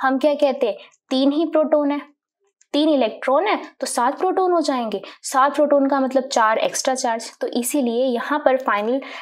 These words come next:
discovery हुई थी neutrons की, जिन्होंने बताया कि इसका mass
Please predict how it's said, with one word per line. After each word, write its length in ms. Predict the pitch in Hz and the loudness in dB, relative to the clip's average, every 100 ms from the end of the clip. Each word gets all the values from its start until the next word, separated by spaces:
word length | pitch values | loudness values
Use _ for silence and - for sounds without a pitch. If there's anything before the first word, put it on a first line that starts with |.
| - | -8
discovery 440 | 240 - 226 233 | -8 -2 0 0
हुई 240 | 226 208 202 | -2 -4 -6
थी 300 | - 349 466 - - | -2 -4 -4 -16 -8
neutrons 640 | 226 247 262 262 190 170 | -2 0 0 -2 -6 -8
की, 180 | - - - - - | -14 -16 -18 -20 -8
जिन्होंने 380 | 208 254 302 285 | 0 2 2 2
बताया 480 | 214 - 185 190 285 | 0 0 0 2 0
कि 160 | 320 | -2
इसका 320 | 320 240 - 220 | -4 -2 -2 -2
mass 580 | 202 214 277 359 - | -2 2 2 0 -8